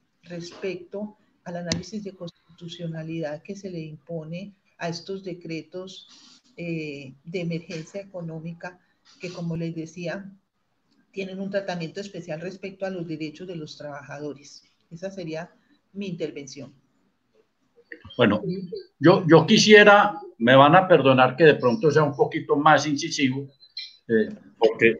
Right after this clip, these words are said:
Speaker 2: doctora María Eugenia, usted trata, digamos, unos aspectos particulares del impuesto, digamos, de la casuística del impuesto, que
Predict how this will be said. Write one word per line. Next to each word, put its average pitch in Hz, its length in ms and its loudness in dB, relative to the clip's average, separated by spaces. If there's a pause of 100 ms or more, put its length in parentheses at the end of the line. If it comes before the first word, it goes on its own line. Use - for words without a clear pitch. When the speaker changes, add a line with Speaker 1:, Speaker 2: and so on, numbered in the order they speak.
Speaker 2:
doctora 127 420 6
María 151 240 6
Eugenia, 123 200 2
usted 151 260 0
trata, 135 320 4
digamos, 131 400 4
unos 147 280 0
aspectos 135 680 -2 (160)
particulares 113 1000 2
del 110 200 2
impuesto, 117 360 -2
digamos, 127 380 2
de 127 100 4
la 107 160 0
casuística 117 640 2
del 107 140 4
impuesto, 101 500 -4
que 117 60 0